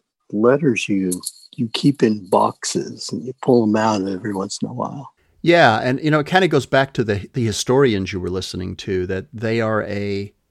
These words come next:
Speaker 2: tangible, I, I, I hesitate to use the word, but they're like a tangible relic of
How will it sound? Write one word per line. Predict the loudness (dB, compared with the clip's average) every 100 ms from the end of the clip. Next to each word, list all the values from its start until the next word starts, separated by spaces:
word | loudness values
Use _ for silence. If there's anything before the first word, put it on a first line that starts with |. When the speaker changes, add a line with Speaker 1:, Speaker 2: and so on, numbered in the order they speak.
| -10
Speaker 2:
tangible, | -2 0 2 2 2 0 2 4 4 4 0 -4 _ _ _ _ _ _ _ _ -6
I, | -4 -4 -6 -6
I, | -2 -2 -2 -6 _ _ _ _
I | -8
hesitate | 0 2 2 2 0 -4
to | -4
use | -4 -4 -4
the | -6
word, | 0 2 2 0
but | -4
they're | -2
like | -2 -4
a | -10
tangible | -8 -4 0 0 0 0 0 0
relic | 0 2 2 2 -2 -14 -20 _ _ _ _ _ _ _ _ _ -2
of | 2 2 2 0 -6 -16